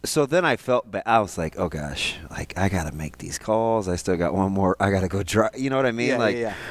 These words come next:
Speaker 1: so then it was like, I, but he, he was, he's, I hope, hopefully he's having a good time, 'cause he's
Speaker 2: I think
Speaker 1: vacationing for all intents and purposes,
Speaker 2: Yeah, I think he's on
Speaker 1: right?
Speaker 2: a cruise,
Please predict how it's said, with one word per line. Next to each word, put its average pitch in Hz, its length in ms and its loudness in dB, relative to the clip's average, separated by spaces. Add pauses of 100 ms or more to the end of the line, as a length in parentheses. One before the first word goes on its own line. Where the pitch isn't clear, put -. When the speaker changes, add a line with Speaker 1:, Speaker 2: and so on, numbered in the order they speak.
(320)
Speaker 1:
so 156 180 4
then 175 160 4
it 165 80 -2
was 123 240 0
like, 107 420 0
I, 113 200 4
but 104 260 0
he, 131 260 0
he 117 280 0
was, 92 560 -2 (100)
he's, 98 400 2 (200)
I 101 100 0
hope, 110 240 0
hopefully 98 320 0
he's 87 140 0
having 87 200 0
a 82 60 -4
good 85 180 -4
time, 80 280 -2
'cause - 180 -2
he's - 580 0 (1160)
Speaker 2:
I - 40 -8
think 143 180 4
Speaker 1:
vacationing 92 580 0
for 101 180 -2
all 98 140 4
intents 95 300 -4
and 78 80 -8
purposes, 151 200 0
Speaker 2:
Yeah, 240 40 2
I 165 40 0
think 190 100 -2
he's 170 120 -2
on 165 80 2
Speaker 1:
right? 101 100 4
Speaker 2:
a - 20 -4
cruise, 175 460 -4